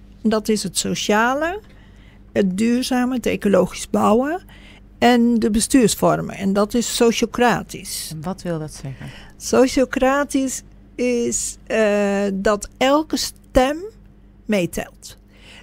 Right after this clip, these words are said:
Speaker 1: Dus het is niet zo, als er iets besloten wordt, de meeste stemmen gelden. Dan blijven er altijd mensen die het er niet mee eens zijn, maar die dan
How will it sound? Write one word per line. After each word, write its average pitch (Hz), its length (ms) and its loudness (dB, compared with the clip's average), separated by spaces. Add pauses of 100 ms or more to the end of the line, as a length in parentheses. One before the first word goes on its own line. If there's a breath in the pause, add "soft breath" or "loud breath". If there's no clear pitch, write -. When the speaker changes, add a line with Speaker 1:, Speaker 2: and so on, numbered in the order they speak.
Speaker 1:
Dus 208 160 -2
het - 120 -8
is 240 160 -2
niet 285 260 -2
zo, 240 320 4
als 233 280 0
er 247 60 -2
iets 233 180 -2
besloten 220 540 0
wordt, 190 340 -2 (160)
de 220 100 -2
meeste 220 340 -2
stemmen 196 360 -4
gelden. 220 560 -4 (400)
Dan 202 160 0
blijven 170 360 -2
er 185 60 -4
altijd 202 280 -4
mensen 190 500 -2 (160)
die 196 420 -2
het 170 140 -4
er 190 80 -4
niet 196 220 -4
mee 185 160 -4
eens 185 280 -6
zijn, 202 280 -6
maar 220 140 -2
die 196 140 -4
dan 175 340 -2